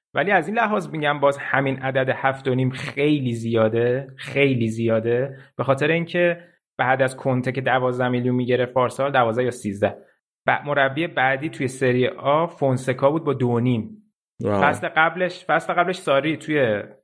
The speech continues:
Speaker 1: یوونتوس شش و نیم می‌گرفت که خب ساری کماکان دستمزدشو می‌گرفت ولی مربی فعال نبود. ولی
Speaker 2: آره.
Speaker 1: یعنی می‌گم فونسکا بوده خودش تازه، بعد یهو از دو و نیم دارن سویچ می‌کنن رو هفت و نیم.
Speaker 2: به پیرلو چقدر حقوق می‌ده یوونتوس؟
Speaker 1: برای چی باید
Speaker 2: زیر
Speaker 1: آقا مثلاً خیلی
Speaker 2: دو و نیم میلیون؟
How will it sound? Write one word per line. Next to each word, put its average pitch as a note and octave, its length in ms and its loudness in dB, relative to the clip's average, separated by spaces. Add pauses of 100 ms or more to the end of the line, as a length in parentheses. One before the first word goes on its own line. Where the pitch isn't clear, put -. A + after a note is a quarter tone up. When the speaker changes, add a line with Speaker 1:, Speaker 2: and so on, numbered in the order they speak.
(100)
Speaker 1:
یوونتوس B2+ 360 0
شش - 220 -2
و B2+ 60 2
نیم C#3+ 200 2
می‌گرفت F#3+ 720 -2
که - 80 -2
خب C3 240 -4
ساری C3 220 -2
کماکان D3+ 400 0
دستمزدشو D#3+ 400 -2
می‌گرفت A#2+ 340 2
ولی A#2+ 120 -2
مربی A#2+ 300 0
فعال B2+ 420 -2
نبود. G2+ 300 -2 (520)
ولی A#2 100 -2
Speaker 2:
آره. C#3 60 2
Speaker 1:
یعنی D#3+ 140 2
می‌گم D#3+ 320 -2 (140)
فونسکا C#3+ 640 0
بوده B2 200 0
خودش G2 360 -4
تازه، G2 300 -2
بعد C#3 180 -2
یهو C#3+ 100 2
از D3 180 0
دو C3 80 0
و B2+ 100 0
نیم D3 140 -6
دارن D3 200 2
سویچ C#3 320 -6
می‌کنن C#3 240 0
رو B2+ 80 2
هفت A2 300 -2
و G2 40 0
نیم. - 320 -10
Speaker 2:
به A2+ 100 4
پیرلو G2+ 380 -2
چقدر A3 360 -2
حقوق C#4 200 0
می‌ده A#2 140 2
یوونتوس؟ G2+ 600 -4 (360)
Speaker 1:
برای A#2+ 180 2
چی - 120 -8
باید G#3 120 4
Speaker 2:
زیر A#2+ 200 2
Speaker 1:
آقا C3 60 4
مثلاً C3+ 240 2
خیلی C3+ 220 2
Speaker 2:
دو - 0 -
و - 0 -
نیم C#3 40 0
میلیون؟ C#3+ 200 -2